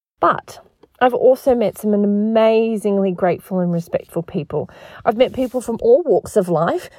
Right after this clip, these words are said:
Well, one of the reasons I became a nurse ages ago and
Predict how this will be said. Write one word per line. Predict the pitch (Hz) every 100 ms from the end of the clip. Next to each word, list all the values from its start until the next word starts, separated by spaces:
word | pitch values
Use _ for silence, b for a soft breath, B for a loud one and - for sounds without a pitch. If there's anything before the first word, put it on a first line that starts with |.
| B B
Well, | - 311
one | 254 233
of | 226
the | 196
reasons | 185 196 190 180
I | 175
became | 175 - 180
a |
nurse | 170 170 170
ages | 175 170 165
ago | 165 160 165
and | - 190 175 170